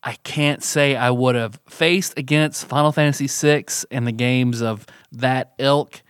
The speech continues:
I could not have gotten into this. If I'd played Final Fantasy six first and then tried to play this, wouldn't have worked. Would not. It's like,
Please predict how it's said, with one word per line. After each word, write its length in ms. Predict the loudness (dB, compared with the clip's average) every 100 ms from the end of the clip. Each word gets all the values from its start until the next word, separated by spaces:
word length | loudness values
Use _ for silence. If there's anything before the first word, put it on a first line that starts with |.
| _
I 140 | -4 -4
could 320 | -2 -2 0
not 200 | 0 0
have 120 | -2 -6
gotten 240 | -8 -8
into 160 | -10 -12
this. 300 | -16 -14 -14
If 120 | -2
I'd 220 | 0 2
played 220 | 0 0
Final 180 | 2 0
Fantasy 100 | 0
six 300 | -4 -4 -6 -2
first 440 | 2 2 2 -4
and 160 | -10 -4
then 100 | -2
tried 160 | 0 -2
to 40 | -2
play 200 | -2 0
this, 380 | 0 0 -2 -8 _ _
wouldn't 260 | -4 -2 -2
have 60 |
worked. 360 | -6 -8 -12 -18 -2
Would 180 | 0 2
not. 180 | 2 0
It's 200 | -4 0
like, 280 | 0 -2